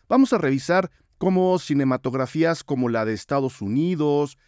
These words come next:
la europea en general, ¿no? Vamos a ir a Francia, vamos a ir a España, vamos a pasearnos por Italia, vamos a también acercarnos a la cinematografía japonesa,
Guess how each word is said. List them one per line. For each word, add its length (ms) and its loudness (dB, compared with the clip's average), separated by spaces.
la 460 -2
europea 800 0
en 160 -2
general, 640 -4
¿no? 160 -2
Vamos 320 -4
a 120 0
ir 180 -2
a 140 -10
Francia, 560 0
vamos 340 -4
a 100 -4
ir 160 -2
a 60 -4
España, 840 -2
vamos 300 0
a 80 -2
pasearnos 580 -4
por 220 -6
Italia, 680 -2
vamos 400 0
a 80 0
también 460 0
acercarnos 840 -2
a 80 -2
la 120 -2
cinematografía 1000 -4
japonesa, 920 -4